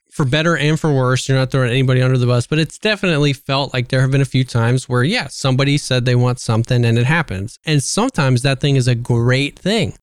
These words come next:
And sometimes it's a great thing for some people. And sometimes it's just not really a great thing at all. And it is hard on multiple fronts. Like you were saying, it's like you, you don't ever want a super small group of people to represent everybody.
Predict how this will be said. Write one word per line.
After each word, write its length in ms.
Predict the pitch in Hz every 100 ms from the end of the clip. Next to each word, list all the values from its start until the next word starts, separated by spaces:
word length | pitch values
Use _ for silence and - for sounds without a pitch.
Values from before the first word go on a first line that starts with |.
| _
And 160 | 170 165
sometimes 540 | 180 160 160 147 135 -
it's 140 | 135
a 60 | 135
great 220 | 135 123
thing 140 | 135
for 120 | -
some 300 | 139 - 131
people. 460 | 127 113 110 113 131 _
And 100 | 165
sometimes 320 | 185 208 185 160
it's 100 | 147
just 140 | 135
not 140 | 139
really 160 | 131 123
a 40 |
great 200 | 117 113
thing 100 | 110
at 80 | 101
all. 140 | 85 - -
And 300 | 151 147 143 -
it 240 | 156 147
is 220 | 175 180 -
hard 540 | 156 139 120 117 120 - _ _ -
on 220 | 131 127
multiple 440 | 131 135 135 131
fronts. 680 | - 123 110 110 - - - _
Like 240 | 135 131 -
you 100 | 139
were 80 |
saying, 420 | 135 135 123 120 117
it's 220 | 120 -
like 180 | 123 117
you, 140 | 131 -
you 100 | 139
don't 180 | 139
ever 220 | 139 135 127
want 360 | 123 123 123 - _ -
a 60 | 131
super 280 | - 135
small 260 | 131 139 131
group 200 | 120 120
of 100 | 120
people 320 | 131 123 123
to 120 | 117 117
represent 680 | 120 117 120 113 123 117 - _ -
everybody. 500 | 127 110 104 107